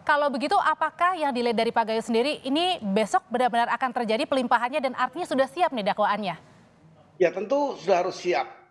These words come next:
Speaker 2: Untuk tadi saya katakan peliknya, untuk memastikan pembunuhan ini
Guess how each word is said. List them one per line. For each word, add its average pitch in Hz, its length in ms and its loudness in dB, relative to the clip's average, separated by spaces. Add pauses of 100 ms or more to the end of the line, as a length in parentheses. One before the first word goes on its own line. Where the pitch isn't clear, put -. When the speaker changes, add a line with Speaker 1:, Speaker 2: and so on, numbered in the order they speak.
(100)
Speaker 2:
Untuk 160 240 -2
tadi 156 240 0
saya 143 160 -4
katakan 151 240 -2
peliknya, 160 720 -2
untuk 139 240 -4
memastikan 151 720 -2 (240)
pembunuhan 151 480 0
ini 147 160 0